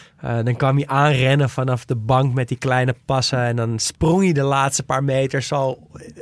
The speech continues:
op de doelpuntenmaker. Dat was telkens een heel mooi beeld. Ehm, had zijn haar ook rood geverfd, geloof ik. Eh, ja, een van de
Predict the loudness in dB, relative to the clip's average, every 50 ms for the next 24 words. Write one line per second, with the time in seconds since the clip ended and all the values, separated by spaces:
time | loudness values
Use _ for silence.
0 | -20 -14 _ -2 -2 -2 -2 -2 -2 -2 2 2 4 2 2 2 0 0 0 0
1 | 0 0 2 2 0 0 0 -2 -2 -2 -2 0 -2 -2 -2 -4 -6 _ _ -2
2 | 0 2 2 2 0 -2 -2 -2 0 2 4 4 4 4 4 4 2 2 2 2
3 | 2 2 2 0 -2 -4 -10 -20 -20 -20 -18 -16 -16 -18 -18 -20 -20 _ -6 -4
4 | -2 0 0 0 -2 -4 -6 _ -4 -4 -2 0 0 2 2 4 4 4 4 4
5 | 4 2 2 2 2 4 4 4 2 2 0 -4 -2 0 0 0 0 -2 -2 -2
6 | 0 2 2 2 0 0 0 -2 -2 -4 -10 -20 -20 -20 -20 -20 -20 -20 _ _
7 | _ -4 -2 0 2 2 2 2 2 2 2 0 0 -2 -4 -6 -8 -14 -18 -20
8 | _ -20 -20 -18 -16 -16 -10 -6 -6 -6 -2 0 2 0 2 2 2 0 0